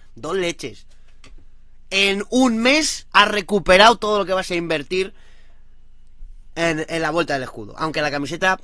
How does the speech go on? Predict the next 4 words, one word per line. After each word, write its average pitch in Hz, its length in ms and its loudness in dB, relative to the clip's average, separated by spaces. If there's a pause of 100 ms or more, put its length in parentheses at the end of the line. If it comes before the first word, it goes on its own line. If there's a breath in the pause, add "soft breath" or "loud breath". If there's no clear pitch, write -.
(500)
ligeramente, 139 920 -4
mm, 104 260 -14 (720)
ligeramente 143 480 -4
fea. 117 260 -10